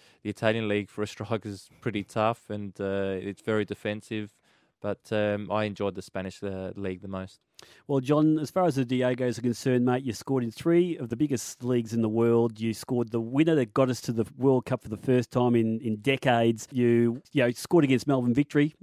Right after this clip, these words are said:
Speaker 2: a number of times for
Speaker 1: <laughs>
Speaker 2: Sydney and also, uh, Melbourne Heart. Uh, you've just been an ornament to the game. Thanks very much for joining us on this Soft Sombrero moment.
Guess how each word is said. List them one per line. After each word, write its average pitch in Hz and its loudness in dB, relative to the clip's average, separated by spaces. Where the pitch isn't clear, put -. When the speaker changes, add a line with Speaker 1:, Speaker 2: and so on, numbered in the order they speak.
Speaker 2:
a 135 0
number 135 4
of 127 0
times 143 6
for 123 0
Speaker 1:
<laughs> - 2
Speaker 2:
Sydney 147 4
and 135 2
also, 127 2
uh, 117 2
Melbourne 120 2
Heart. 127 0
Uh, 120 0
you've 127 -2
just - -4
been 123 2
an 127 4
ornament 127 2
to 110 -6
the 110 -4
game. 113 -2
Thanks - -2
very 127 2
much 120 0
for 123 -8
joining 113 0
us 101 -6
on 117 0
this 107 -4
Soft 110 -6
Sombrero 107 -4
moment. 101 -8